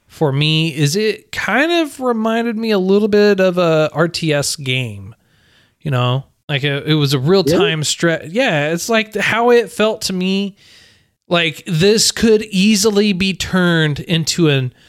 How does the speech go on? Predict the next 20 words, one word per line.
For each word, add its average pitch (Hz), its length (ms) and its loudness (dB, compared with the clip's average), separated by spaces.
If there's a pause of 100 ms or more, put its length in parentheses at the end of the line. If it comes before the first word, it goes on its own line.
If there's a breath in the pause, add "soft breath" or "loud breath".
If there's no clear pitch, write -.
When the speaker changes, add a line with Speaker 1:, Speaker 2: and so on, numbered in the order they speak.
(380 soft breath)
Speaker 1:
R 165 220 0
T 185 340 0
S 147 680 0 (580)
style 139 840 -2
game. 117 640 -4 (400 soft breath)
Speaker 2:
Uh, 113 280 -2
R 147 160 0
T 156 260 -4
S 139 140 -2
stands 131 360 -2
for 104 500 -2
what? 98 220 -2
Real 113 300 -2
time, 123 340 -4
something 120 280 -6
like 139 80 0
that? 143 80 2
Speaker 1:
Real 180 240 0
time 156 260 -2
strategy. 110 580 -4